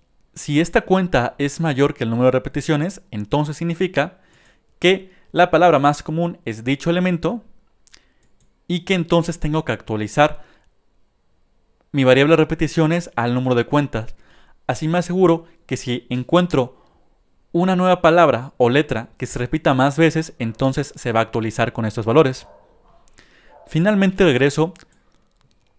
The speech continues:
cuál es la letra, elemento o palabra más común en esta lista. También podría regresar no solamente la palabra, sino la cantidad de veces que se repite dicha palabra. Ahora veremos cómo Python nos permite realizar la misma tarea de forma más sencilla.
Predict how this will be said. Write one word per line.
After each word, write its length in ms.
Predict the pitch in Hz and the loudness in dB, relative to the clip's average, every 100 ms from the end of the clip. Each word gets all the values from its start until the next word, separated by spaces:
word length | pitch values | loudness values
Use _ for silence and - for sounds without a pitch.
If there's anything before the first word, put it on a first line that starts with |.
| _ _ | _ _
cuál 220 | 147 160 | 2 4
es 100 | 175 | 4
la 120 | 147 | 4
letra, 560 | 123 147 160 170 - _ - | 2 2 2 2 -2 _ -4
elemento 420 | 120 135 147 147 | 0 0 2 0
o 60 | |
palabra 480 | 131 123 127 135 - | 2 4 4 4 0
más 360 | 123 131 139 - | -4 0 0 0
común 360 | - 123 123 - - - | -6 -2 -2 -4 -12 -6
en 100 | 117 | -4
esta 180 | 104 120 | -2 -2
lista. 360 | 135 - 113 - _ _ _ _ _ | -2 -6 -12 -14 _ _ _ _ _
También 280 | - 165 196 | 0 2 2
podría 320 | 214 175 175 | 2 4 2
regresar 460 | 175 131 - 139 - | 2 -2 -2 -4 -2
no 100 | 139 | -6
solamente 380 | - 147 139 143 | -4 -4 -2 -2
la 100 | 139 | 0
palabra, 380 | 147 156 170 165 | 2 2 2 -4
sino 240 | 139 131 | -6 -2
la 120 | 143 | -2
cantidad 340 | 135 113 127 127 | -2 -4 2 2
de 80 | |
veces 300 | 120 139 - - _ _ | 2 -4 -8 -16 _ _
que 80 | 165 | -4
se 100 | - | 0
repite 520 | 147 151 143 139 143 - | -2 -2 0 0 0 -4
dicha 280 | 127 - - | -6 -6 -4
palabra. 380 | 107 104 101 _ _ _ _ _ | -2 -2 -6 _ _ _ _ _
Ahora 200 | 165 208 | 2 6
veremos 340 | 175 160 165 - | 6 4 0 -2
cómo 240 | 170 165 | -4 2
Python 300 | 160 156 160 | 2 4 -2
nos 100 | 135 | -4
permite 340 | 123 123 123 | -4 -4 -4
realizar 300 | 143 104 131 | -6 -4 -2
la 120 | 127 117 | -2 -2
misma 220 | 117 127 | -2 -4
tarea 220 | 110 117 | 0 0
de 80 | 117 | 0
forma 240 | 120 117 | -2 -2
más 160 | 117 113 | 0 -2
sencilla. 400 | 110 110 101 | -4 -6 -6